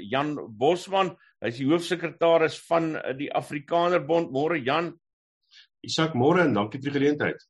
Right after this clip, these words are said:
Speaker 1: Baie welkom hier by Nuuspot en, eh, en die rede hoekom <clears throat> ek met jou wil gesels is, eh, na die afgelope Sondag se, se rapport, eh, die beleidshoof van die D A,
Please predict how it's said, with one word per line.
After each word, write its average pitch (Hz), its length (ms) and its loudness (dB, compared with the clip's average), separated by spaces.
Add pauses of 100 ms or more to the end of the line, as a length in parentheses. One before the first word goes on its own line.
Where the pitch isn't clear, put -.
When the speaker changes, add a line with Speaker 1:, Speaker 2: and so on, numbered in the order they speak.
(200)
Speaker 1:
Baie 120 380 -2
welkom 143 480 0
hier 147 80 -4
by 139 160 -2
Nuuspot 156 640 -2
en, 151 120 2
eh, 147 120 2 (380)
en 127 100 -8
die 143 140 -2
rede 247 340 4
hoekom 202 320 2
<clears throat> 202 380 2
ek 156 100 -12
met 175 140 -6
jou 170 160 2
wil 160 160 -6
gesels 180 580 0 (460)
is, 147 260 -8
eh, 160 80 -4
na 147 240 2
die 175 160 -2
afgelope 190 480 -2
Sondag 180 480 -4
se, 147 300 2 (400)
se 151 200 0
rapport, 180 640 2 (500)
eh, 120 300 -4
die 139 120 -4
beleidshoof 165 840 0
van 160 320 -2 (320)
die 143 160 -6 (160)
D 165 160 0
A, 147 480 4